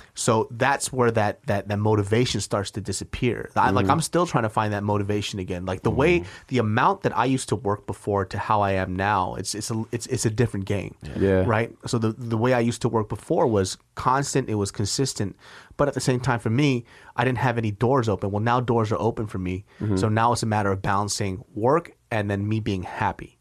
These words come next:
Speaker 2: Right.
Speaker 3: Mm-hmm.
Speaker 1: Right? Now, mind you, if I had a kid, my happiness is probably in that kid. So all the work that I'll, I'll take it. Give me
Speaker 3: Mm-hmm.
Speaker 1: whatever. I'll
Speaker 2: Right.
Speaker 1: take it.
Speaker 2: Right.
Speaker 1: But right now, because I have options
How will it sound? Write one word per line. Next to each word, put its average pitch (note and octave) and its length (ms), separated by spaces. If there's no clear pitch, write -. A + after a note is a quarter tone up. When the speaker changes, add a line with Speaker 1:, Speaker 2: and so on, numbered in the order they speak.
Speaker 2:
Right. F2+ 240
Speaker 3:
Mm-hmm. D#2+ 260
Speaker 1:
Right? F#2+ 280
Now, A2+ 100
mind C#3 240
you, A2+ 60
if G#2+ 100
I A#2+ 80
had G#2+ 120
a F#2+ 40
kid, C#3+ 600
my A#2+ 180
happiness A2+ 400
is G2 60
probably G#2 260
in G2 100
that G2 240
kid. G#2+ 320
So G2 180
all A2+ 140
the A#2 80
work G#2+ 240
that A2 60
I'll, G#2+ 200
I'll A#2 100
take - 280
it. - 140
Give B2 160
me A#2 80
Speaker 3:
Mm-hmm. G#2+ 80
Speaker 1:
whatever. F#2+ 340
I'll F2 100
Speaker 2:
Right. G2+ 260
Speaker 1:
take - 120
it. - 40
Speaker 2:
Right. F2+ 200
Speaker 1:
But F#2 60
right A2+ 100
now, A2+ 100
because G#2+ 240
I G2+ 80
have G2 160
options A2 580